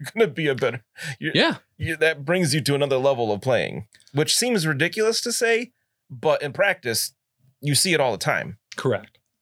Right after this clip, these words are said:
Speaker 2: Uh, so round two, I had a bye. That was one of my two wins. <laughs>
Speaker 1: Hey!
Speaker 2: For the tournament. <laughs>
Speaker 1: You didn't tell us that when we were asking <laughs> about your updates. <laughs>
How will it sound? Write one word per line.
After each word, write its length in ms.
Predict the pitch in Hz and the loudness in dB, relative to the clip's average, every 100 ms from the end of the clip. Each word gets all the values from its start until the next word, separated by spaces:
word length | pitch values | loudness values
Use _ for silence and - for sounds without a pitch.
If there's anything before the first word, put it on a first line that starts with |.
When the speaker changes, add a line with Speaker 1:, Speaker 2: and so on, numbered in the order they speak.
| _ _ _ _ _ - | _ _ _ _ _ -4
Speaker 2:
Uh, 240 | 139 131 | 0 0
so 220 | 127 147 131 | 0 -2 0
round 340 | 131 175 170 | 0 0 0
two, 220 | - 196 | 0 2
I 80 | 185 | 2
had 160 | 160 151 | 2 0
a 40 | |
bye. 440 | 123 110 110 110 - - | 2 2 2 -2 -6 -4
That 100 | 110 | -2
was 140 | 110 | 0
one 180 | 104 123 | 0 0
of 60 | 110 | 0
my 160 | 104 | 0
two 240 | 98 - 127 | -2 0 0
wins. 500 | 117 98 98 98 - | 0 0 -2 -2 -4
<laughs> 120 | - - _ _ | -6 -10 _ _
Speaker 1:
Hey! 760 | 220 269 262 240 220 240 202 196 | -2 2 2 2 2 0 2 0
Speaker 2:
For 180 | 170 170 | 0 -2
the 40 | |
tournament. 480 | - 220 - 269 - | 0 0 0 0 0
<laughs> 560 | - 262 - 294 - 320 - 311 - - 320 233 311 | 0 0 0 -4 0 -2 0 -2 -2 -2 -4 -2 -2
Speaker 1:
You 100 | 349 | 2
didn't 200 | 302 254 | 0 0
tell 160 | 294 | 2
us 160 | 277 - | 2 2
that 180 | 277 285 | 0 0
when 80 | 214 | 0
we 40 | |
were 80 | 196 | 2
asking 360 | 196 196 208 190 185 | 2 2 0 0 -2
<laughs> 140 | - - | -2 -6
about 260 | 165 180 160 | 2 2 2
your 120 | 160 | 0
updates. 460 | 175 170 190 208 | 0 2 0 0
<laughs> 100 | - | -2